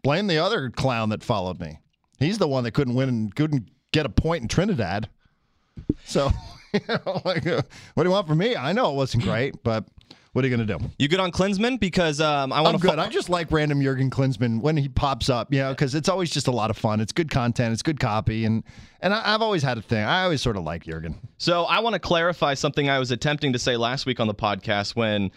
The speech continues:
Speaker 2: for the first time in a long time, I said something nice about Arsenal. And it pissed off a lot of Tottenham fans in town. I say one thing, one nice thing about Arsenal, and people get very, very mad. We go to Bluefoot,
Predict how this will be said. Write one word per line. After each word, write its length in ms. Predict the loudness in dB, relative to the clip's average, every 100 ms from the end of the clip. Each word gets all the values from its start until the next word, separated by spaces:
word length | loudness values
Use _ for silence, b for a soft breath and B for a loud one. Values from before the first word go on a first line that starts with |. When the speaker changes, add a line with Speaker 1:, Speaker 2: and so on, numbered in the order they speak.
| b b b b b b b
Speaker 2:
for 80 |
the 100 | 0
first 280 | 2 2 2
time 180 | -2 0
in 60 | 0
a 40 |
long 220 | 0 0
time, 220 | 0 0 2
I 40 |
said 220 | 0 0
something 260 | 0 0 0
nice 220 | 0 -2
about 200 | 0 0
Arsenal. 460 | 0 -4 -6 -10 -14 -20 _ _ -14 -4
And 220 | -2 0
it 60 | 0
pissed 260 | -2 0
off 160 | -2 -2
a 60 |
lot 160 | -2 -2
of 80 | -2
Tottenham 280 | -4 -4 -8
fans 300 | -10 -12 -14
in 80 |
town. 320 | -16 -14 -16 -14 -10
I 60 |
say 180 | -4 -2
one 240 | 2 0 0
thing, 360 | -2 -2 -4 -4
one 300 | -2 0 0
nice 280 | -2 -2
thing 180 | 0 0
about 240 | 2 2 2
Arsenal, 500 | 0 0 -2 0 0
and 140 | 0 b b b
people 220 | -2 0
get 140 | -2 -2
very, 360 | 0 0 0
very 260 | 0 0 0
mad. 300 | -2 -2 -2
We 40 |
go 120 | 0
to 60 | 0
Bluefoot, 560 | 0 0 0 0 -2